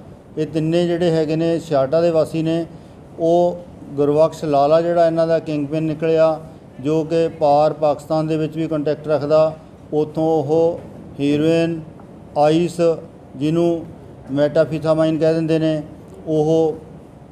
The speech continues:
ਲਿਆ ਕੇ ਇੱਧਰ ਸਪਲਾਈ ਕਰਦਾ। ਉਸ ਲੜੀ ਦੇ ਤਹਿਤ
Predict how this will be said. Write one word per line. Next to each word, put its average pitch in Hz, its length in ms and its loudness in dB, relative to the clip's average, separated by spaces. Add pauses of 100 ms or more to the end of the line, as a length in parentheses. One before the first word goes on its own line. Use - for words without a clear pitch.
(140)
ਲਿਆ 156 300 4
ਕੇ 160 420 0
ਇੱਧਰ 160 220 -2
ਸਪਲਾਈ 147 400 0
ਕਰਦਾ। 143 480 2 (400)
ਉਸ 160 420 0
ਲੜੀ 147 340 0
ਦੇ 160 140 0
ਤਹਿਤ 156 400 2